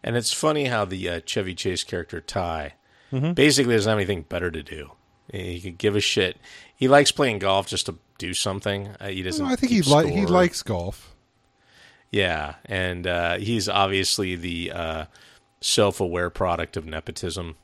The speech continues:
Speaker 1: And <laughs>
Speaker 2: Yeah, his father was one of the founders of that club, and he's just rich, and he just, he just, I mean, if you just, I mean, look at the place he hangs out in. He's got, like, a bow and a bunch of shit all over the place. He's just a
Speaker 1: Yeah,
Speaker 2: guy that
Speaker 1: like,
Speaker 2: does nothing
Speaker 1: uh,
Speaker 2: but have fun.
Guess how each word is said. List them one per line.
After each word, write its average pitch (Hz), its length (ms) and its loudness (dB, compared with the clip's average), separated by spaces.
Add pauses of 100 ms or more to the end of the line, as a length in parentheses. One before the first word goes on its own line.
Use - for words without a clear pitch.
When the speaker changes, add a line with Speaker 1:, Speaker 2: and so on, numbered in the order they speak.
(540)
Speaker 1:
And 80 400 -10 (320)
<laughs> - 320 -14
Speaker 2:
Yeah, 190 220 6
his 139 160 2
father 151 460 4
was 123 300 2
one 120 160 2
of 104 80 0
the 101 100 0
founders 101 540 -6
of 90 160 -8
that 90 200 -8
club, 82 340 -10 (500)
and 127 80 4
he's 117 120 6
just 120 240 4
rich, 101 380 4
and 123 120 4
he 131 80 -2
just, - 80 -2 (320)
he 135 80 -4
just, 127 260 -4
I - 40 -10
mean, 151 140 2
if 160 80 -2
you 185 100 0
just, 156 100 -2
I - 540 -18
mean, 175 140 0
look 196 140 2
at 185 60 -10
the 160 80 2
place 180 340 2
he 110 120 0
hangs 95 340 -2
out 82 220 -6
in. 78 200 -12
He's 87 140 -12
got, - 180 -8
like, 95 140 -8
a 95 60 -8
bow 113 600 4
and 98 80 -2
a 92 40 -6
bunch 101 220 -6
of - 80 -12 (580)
shit - 360 4
all 131 200 6
over 131 180 2
the 131 100 2
place. 135 640 0 (260)
He's 202 160 -4
just 196 120 0
a 151 40 4
Speaker 1:
Yeah, 151 100 10
Speaker 2:
guy 120 120 10
that 147 60 6
Speaker 1:
like, - 120 4
Speaker 2:
does 139 140 6
nothing 90 300 6
Speaker 1:
uh, 90 60 0
Speaker 2:
but 123 120 2
have 123 200 0
fun. 107 300 -2